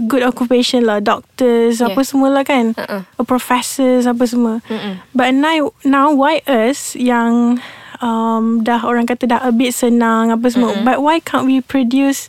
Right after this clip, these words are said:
Speaker 1: kids yang better?
Speaker 2: Better.
Speaker 1: Right?
Speaker 2: Yes, I
Speaker 1: I macam,
Speaker 2: understand.
Speaker 1: eh, betul lah.
Speaker 2: Yeah.
Speaker 1: Macam, you know.
Speaker 2: Betul, betul.
Speaker 1: Kan, padahal we give them everything.
Speaker 2: Yeah. That's true.
Speaker 1: But does giving everything means it's the best for them?
Speaker 2: That's true.
Speaker 1: Mm.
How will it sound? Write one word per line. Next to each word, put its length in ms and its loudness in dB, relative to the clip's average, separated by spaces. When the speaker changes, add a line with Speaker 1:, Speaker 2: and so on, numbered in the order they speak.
Speaker 1:
kids 340 -2
yang 400 2
better? 720 0
Speaker 2:
Better. 60 -16
Speaker 1:
Right? 320 2
Speaker 2:
Yes, 240 -8
I 160 0
Speaker 1:
I 80 -2
macam, 160 0
Speaker 2:
understand. 240 0
Speaker 1:
eh, 240 2
betul 380 0
lah. 400 0
Speaker 2:
Yeah. 160 -6
Speaker 1:
Macam, 160 0
you 80 2
know. 240 2
Speaker 2:
Betul, 240 -6
betul. 200 -6
Speaker 1:
Kan, 240 2
padahal 320 2
we 80 2
give 160 2
them 120 0
everything. 680 0
Speaker 2:
Yeah. 480 -4
That's 160 -6
true. 320 -2
Speaker 1:
But 320 0
does 240 0
giving 320 2
everything 640 2
means 640 0
it's 320 -6
the 160 -2
best 240 -4
for 160 0
them? 160 0
Speaker 2:
That's 240 -8
true. 400 -6
Speaker 1:
Mm. 240 -6